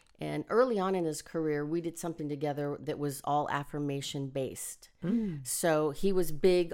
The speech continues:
Speaker 1: on how you talk to yourself, what you tell yourself, and that affirmations can really set you up for success in life. So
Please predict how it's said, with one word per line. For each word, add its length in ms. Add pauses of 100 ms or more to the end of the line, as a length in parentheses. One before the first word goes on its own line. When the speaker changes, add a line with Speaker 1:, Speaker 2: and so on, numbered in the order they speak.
(100)
Speaker 1:
on 400 (180)
how 200
you 180
talk 300
to 100
yourself, 640 (140)
what 200
you 100
tell 260
yourself, 600 (360)
and 160
that 120
affirmations 680
can 160
really 180
set 460
you 140
up 220
for 120
success 560
in 100
life. 300
So 360